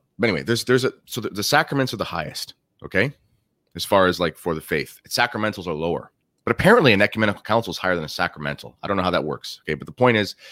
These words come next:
because it has a form, a matter, and an intent to it. There's a point to an ecumenical council. If it doesn't have these certain marks, is it an ecumenical council? This is a question that theologians have been raising, okay? Not just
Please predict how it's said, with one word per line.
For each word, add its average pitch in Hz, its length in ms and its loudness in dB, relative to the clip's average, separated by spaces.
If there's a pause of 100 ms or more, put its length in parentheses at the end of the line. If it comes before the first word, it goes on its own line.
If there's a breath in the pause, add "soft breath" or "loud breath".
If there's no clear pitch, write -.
(100)
because 117 240 2
it - 20 4
has 131 140 6
a 117 40 2
form, 117 360 4
a 107 40 2
matter, 95 280 4
and 87 80 0
an 76 80 -2
intent - 380 -4
to 69 120 -6
it. - 120 -10 (240 soft breath)
There's 98 120 2
a 104 60 4
point - 440 4
to 92 60 -4
an 80 80 0
ecumenical 69 440 -6
council. - 420 -8 (880)
If 87 100 0
it 113 80 4
doesn't 135 220 4
have 113 280 2
these 104 140 2
certain 90 260 0
marks, 92 460 2 (400 loud breath)
is 123 160 6
it 113 80 2
an 101 100 2
ecumenical 90 440 -2
council? 95 260 0
This 135 160 -2
is 165 100 -2
a 156 80 2
question 127 360 2
that 92 120 -2
theologians 82 400 0
have 73 120 -6
been 69 100 -10
raising, 67 460 -6
okay? - 180 -2
Not 101 240 4
just - 280 0